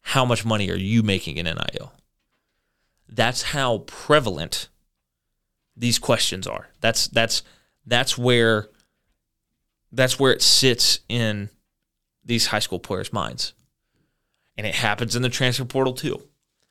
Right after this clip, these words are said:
And <laughs> there are rules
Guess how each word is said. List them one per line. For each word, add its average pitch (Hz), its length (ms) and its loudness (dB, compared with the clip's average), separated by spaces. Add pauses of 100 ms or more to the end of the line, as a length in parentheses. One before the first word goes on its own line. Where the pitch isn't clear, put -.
(380)
And 104 280 -2 (960)
<laughs> - 1120 -20
there 120 180 4
are 101 260 2 (400)
rules 123 720 2